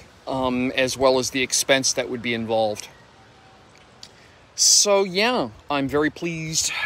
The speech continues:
um, that it works pretty much first try. Um, I did have to replace the, uh, uh, bulkhead or the tank fitting down the bottom with a Uniseal. You'll notice that's, uh, that's why there's no scr-,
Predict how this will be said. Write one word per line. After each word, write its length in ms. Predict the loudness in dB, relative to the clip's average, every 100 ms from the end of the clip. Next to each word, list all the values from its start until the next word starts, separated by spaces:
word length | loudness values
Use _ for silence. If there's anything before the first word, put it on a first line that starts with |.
| -4
um, 600 | -2 0 0 0 0 0
that 420 | 2 4 4 2
it 120 | 0
works 320 | 2 0 -2 -2
pretty 240 | -2 0
much 220 | 2 2
first 300 | 2 4 4
try. 340 | 4 4 4 4
Um, 1040 | 2 0 2 2 4 2 2 2 0 2 2
I 180 | 2 0 -6 0
did 280 | 2 2
have 360 | 2 6 4 4
to 120 | 0 2
replace 920 | 0 4 6 8 6 4 4 8 10 10 8 6 0 -6 -10
the, 480 | 0 4 6 6 8
uh, 480 | 8 8 8 6 4 -2 -16 -20 -20 -20 -20 -20 -20 -10 -8 -6 -8 -10 -14 -20 0 6
uh, 180 | 6
bulkhead 600 | 8 6 6 6 4 4 0
or 120 | 2
the 120 | 2
tank 340 | 2 4 2
fitting 380 | 4 6 6 0 -2 2
down 180 | 4
the 80 | 6
bottom 340 | 8 8 8 4
with 160 | 0
a 20 |
Uniseal. 640 | 2 2 2 4 4 4 4
You'll 160 | 2
notice 360 | 4 2 2 2
that's, 320 | 0 0 2
uh, 180 | 2 2
that's 220 | 0 0
why 160 | 0 0
there's 180 | 0 -4
no 100 | -2
scr-, 240 | -2